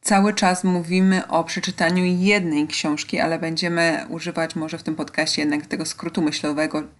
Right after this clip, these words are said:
czytają. Em, a osoby w wieku sześćdziesiąt, siedemdziesiąt lat czytają najmniej.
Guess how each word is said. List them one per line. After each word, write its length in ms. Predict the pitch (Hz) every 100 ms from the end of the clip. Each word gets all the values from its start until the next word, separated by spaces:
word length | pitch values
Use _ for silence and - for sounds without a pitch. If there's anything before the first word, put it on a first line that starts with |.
| _ _ _ _
czytają. 640 | - 202 190 170 87 165 190 - _ _ _ _ -
Em, 640 | 175 170 170 165 160 156 - - _ - _ _ _ _ _ _ _ _ _ 185
a 140 | 185
osoby 440 | 196 254 240 233
w 100 | 190
wieku 440 | 202 196 196 - 185
sześćdziesiąt, 720 | - 185 175 190 208 196 175
siedemdziesiąt 600 | 185 180 180 226 233 214
lat 280 | 226 247 -
czytają 420 | 196 185 175 175
najmniej. 680 | 175 180 170 151 139 -